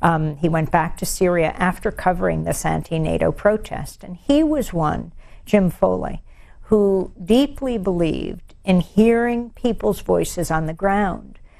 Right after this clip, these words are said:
um, that perhaps to, he covered war to end war, and he felt that the people of Syria's voices were not being heard. He had already been held hostage in Libya.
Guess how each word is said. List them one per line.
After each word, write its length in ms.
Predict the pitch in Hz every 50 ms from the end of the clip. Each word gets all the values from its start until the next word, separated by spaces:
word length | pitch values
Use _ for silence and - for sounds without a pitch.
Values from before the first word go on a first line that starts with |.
| - - - - -
um, 540 | - 180 180 180 180 180 180 180 180 185 - - - - -
that 360 | 202 190 185 175 - - - - - - - - - - - -
perhaps 840 | - 165 - - 220 214 214 - - - - - - - - - -
to, 640 | - - - 214 208 196 190 185 180 180 185 - - - - - - - - - - - - - - - - - - - - - - - -
he 180 | - - 226 -
covered 540 | - - - - 277 277 285 294 277 214
war 560 | 208 202 226 208 208 208 208 208 208 - - - -
to 200 | - - - -
end 280 | 226 240 247 240 208
war, 340 | 185 190 - - 143 175 180 - - - - - - - - - - - - - - -
and 200 | - 196 196 180
he 120 | - 240 226
felt 420 | - - - 165 - 254 - -
that 120 | 226 - -
the 80 | -
people 400 | - - - 233 220 214 - 233
of 100 | 190 175
Syria's 600 | - - - - 196 190 196 214 214 220 - 185 170
voices 640 | 165 180 180 180 185 185 - - 233 214 185 -
were 80 | 185 175
not 240 | 170 170 165 - -
being 200 | 175 160 156 151
heard. 220 | - 190 185 175
He 120 | 165 185 -
had 100 | - -
already 320 | - - 160 165 180 202
been 160 | 190 190 185
held 240 | 180 - - - -
hostage 540 | - - - - - - - 190 170 - 175
in 120 | 165 160
Libya. 440 | 156 165 160 160 180 196 208 226